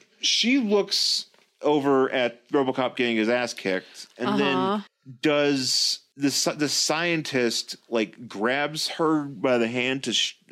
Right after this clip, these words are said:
Speaker 1: by her gun,
Speaker 2: Uh-huh.
Speaker 1: and then one of the RoboCops comes over and punches this dude.
Speaker 2: Yeah,
Speaker 1: Because he's
Speaker 2: and
Speaker 1: like, "Hey, you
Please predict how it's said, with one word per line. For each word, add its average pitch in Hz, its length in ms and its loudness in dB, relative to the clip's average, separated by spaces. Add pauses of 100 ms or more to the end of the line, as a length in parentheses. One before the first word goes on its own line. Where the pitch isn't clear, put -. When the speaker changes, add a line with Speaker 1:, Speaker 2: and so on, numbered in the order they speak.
(180)
Speaker 1:
by 120 140 -2
her 107 140 -2
gun, 139 480 -2
Speaker 2:
Uh-huh. 196 500 -2 (300)
Speaker 1:
and 131 220 -2
then 139 360 0
one 135 200 0
of 131 120 0
the 127 240 6
RoboCops 123 1160 0
comes 120 280 -4
over 120 300 4
and 104 240 -4
punches 131 440 -4
this 139 160 -2
dude. 143 520 2 (320)
Speaker 2:
Yeah, 254 460 0
Speaker 1:
Because 135 220 0
he's 123 160 2
Speaker 2:
and 117 80 2
Speaker 1:
like, 113 120 0
"Hey, 139 400 2
you 117 760 2